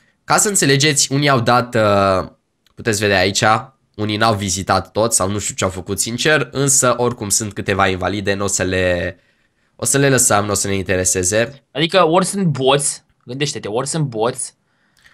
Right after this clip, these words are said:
Speaker 1: Ori
Speaker 2: ori
Speaker 1: n-au
Speaker 2: sunt,
Speaker 1: dat
Speaker 2: uh,
Speaker 1: like pe Facebook, ori n-au dat subscribe, știi, și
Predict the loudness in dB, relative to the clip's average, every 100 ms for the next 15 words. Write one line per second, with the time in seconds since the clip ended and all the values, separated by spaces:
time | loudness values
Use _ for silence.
0 | -4 0 2 2 2 4 2 2 2 4
1 | 2 -2 -4 0 0 0 -2 0 0 0
2 | 0 0 -2 -2 0 0 0 -2 -6 -6
3 | -8